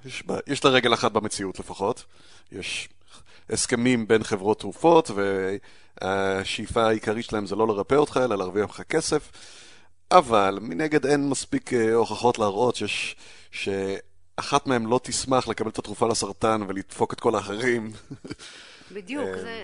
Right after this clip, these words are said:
Speaker 2: זה, אוקיי.
Speaker 3: לא, וספציפית גם אם ניקח, אה, חומר זמין לכולם שאין עליו פטנט כמו ויטמין C, תיכנסו לסופר פארם ותראו כמה חברות מוכרות מוצרי, אה, תוסף של ויטמין C,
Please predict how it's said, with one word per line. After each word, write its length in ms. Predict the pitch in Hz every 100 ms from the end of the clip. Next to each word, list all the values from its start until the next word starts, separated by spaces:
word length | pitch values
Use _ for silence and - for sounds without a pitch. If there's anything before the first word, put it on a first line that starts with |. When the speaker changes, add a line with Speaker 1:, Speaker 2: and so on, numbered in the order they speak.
| 180
Speaker 2:
זה, 60 | - - - - - _ _
אוקיי. 220 | 196 180 _ _ _ _ _ _ _ _ _ _ _ _ _ -
Speaker 3:
לא, 200 | 127 98
וספציפית 720 | 98 - - - 139 - 160
גם 80 | 127 110
אם 120 | 107
ניקח, 460 | 104 - 139 - - -
אה, 40 | 98 90 87 85 85 82
חומר 480 | - - 120 131 117
זמין 360 | - 95 120
לכולם 440 | 120 - 98 104 113
שאין 200 | 117 113
עליו 160 | 120 101
פטנט 380 | - - 131 131
כמו 200 | - 117
ויטמין 400 | 95 98 95 117
C, 240 | 123 - - - - - - _ _
תיכנסו 440 | - 113 - -
לסופר 500 | 247 - 190 - 170
פארם 280 | - 110 117
ותראו 360 | 110 - 131 185
כמה 320 | - 156 170
חברות 520 | - 156 110 143 147
מוכרות 460 | 135 - 120 131 -
מוצרי, 760 | 147 - - 107 135 135 131 98 -
אה, 300 | 107 101 98 -
תוסף 360 | - - 123
של 140 | - 113
ויטמין 380 | 110 113 110
C, 180 | 107 -